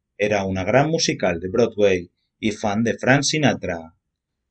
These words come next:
proveniente de una familia italoamericana.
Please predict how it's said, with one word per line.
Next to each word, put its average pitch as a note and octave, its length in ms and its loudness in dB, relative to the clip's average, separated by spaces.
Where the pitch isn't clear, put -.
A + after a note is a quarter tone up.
proveniente G#2+ 840 2
de F#2 160 -6
una F#2+ 140 -4
familia G#2+ 600 2
italoamericana. G#2 1000 0